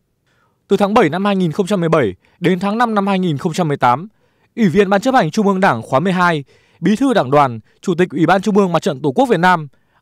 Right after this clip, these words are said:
đại biểu Quốc hội khóa mười bốn, đơn vị thành phố Cần Thơ. Tại Hội nghị Trung ương bảy khóa mười hai, được Trung ương bầu vào Ban Bí thư Trung ương Đảng. Từ tháng sáu năm hai nghìn không trăm mười tám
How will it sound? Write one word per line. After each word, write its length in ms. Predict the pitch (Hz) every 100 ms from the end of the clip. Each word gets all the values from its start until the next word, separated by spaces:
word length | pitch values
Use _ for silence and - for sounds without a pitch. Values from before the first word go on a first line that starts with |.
| -
đại 120 | 190
biểu 160 | 196 233
Quốc 180 | 233
hội 200 | 269 196
khóa 140 | - 156
mười 140 | 185
bốn, 300 | 151 143 208 - _ -
đơn 160 | 208
vị 120 | 202 160
thành 160 | 156
phố 120 | 135
Cần 180 | 147 196
Thơ. 160 | 180 175 151 - _ _ _ _ _ -
Tại 120 | 196
Hội 140 | 202 185
nghị 160 | 190
Trung 160 | - 220
ương 120 | 202
bảy 180 | 202 135
khóa 160 | - 156
mười 120 | 208
hai, 300 | 190 185 160 _ _ -
được 140 | 214
Trung 220 | - 247
ương 220 | 254 233
bầu 160 | 170 170
vào 120 | 147
Ban 160 | 156 185
Bí 120 | 170
thư 160 | 226 214
Trung 160 | 196
ương 120 | 180
Đảng. 280 | 175 143 90 107 _ _ _ _ _ _ _ _ _
Từ 120 | - 190
tháng 180 | 196
sáu 360 | 196 - 175 208
năm 120 | 254 233
hai 100 | 220
nghìn 160 | 196
không 160 | 156 190
trăm 180 | 208 175
mười 80 |
tám 340 | 151 143 139